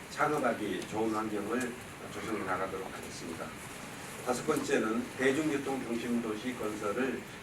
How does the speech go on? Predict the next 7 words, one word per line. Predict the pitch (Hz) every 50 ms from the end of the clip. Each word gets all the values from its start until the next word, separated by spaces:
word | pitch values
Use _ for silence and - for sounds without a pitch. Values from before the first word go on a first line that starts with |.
| - -
가속화해 | - - 95 - - - - 107 107 104 98 98 101 104 101
나가도록 | - - 92 95 98 92 92 - - 92
하겠습니다. | 90 87 - - - - - - - - - - - - - - - - - - - - - - - 127
대량 | 135 131 135 156 156 156 156 156 151
수송이 | - - - 135 135 127 127 123 120
가능한, | - - 127 120 120 123 117 107 98 98 110 135 147 - - - - - - - - - - - -
어, | - 92 92 90